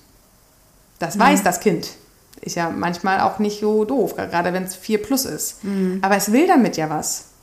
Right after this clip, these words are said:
Speaker 1: Es will ja irgendwie euch spüren. Es will euch ja irgendwie ihr seid in dem Moment vielleicht nicht greifbar, gar nicht mal auf der Ebene. Das kann eine ganz andere Ebene sein. Das kann sein, dass es irgendwie, vielleicht hast du heute Kopfschmerzen.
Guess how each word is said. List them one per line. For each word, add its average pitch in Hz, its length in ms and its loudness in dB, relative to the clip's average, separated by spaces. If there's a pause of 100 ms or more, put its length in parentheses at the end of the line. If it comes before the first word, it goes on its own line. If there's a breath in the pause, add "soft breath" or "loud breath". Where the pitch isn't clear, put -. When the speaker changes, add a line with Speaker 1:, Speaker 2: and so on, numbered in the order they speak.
Speaker 1:
Es 190 160 -4
will 269 140 4
ja 320 200 2
irgendwie 247 300 0
euch - 240 -2
spüren. 269 420 0
Es 180 140 -8
will 226 160 -4
euch 220 200 -4
ja - 140 -2
irgendwie 240 640 0 (540 loud breath)
ihr 226 80 2
seid 262 300 2
in 220 100 2
dem 233 140 4
Moment 240 300 4
vielleicht 202 380 -2
nicht 240 200 -6
greifbar, 247 460 -2
gar 226 220 0
nicht 403 160 -4
mal 254 140 2
auf - 220 -4
der 294 200 0
Ebene. 156 300 -4
Das - 160 -6
kann 277 140 0
eine 277 80 2
ganz 320 220 0
andere 330 300 0
Ebene 165 340 -4
sein. 165 200 -6
Das - 140 -6
kann 320 260 2
sein, 254 240 0
dass 233 140 -4
es 220 120 -10
irgendwie, 262 500 2 (240 loud breath)
vielleicht 240 360 2
hast 233 220 -4
du 294 160 2
heute 240 200 2
Kopfschmerzen. 160 760 -8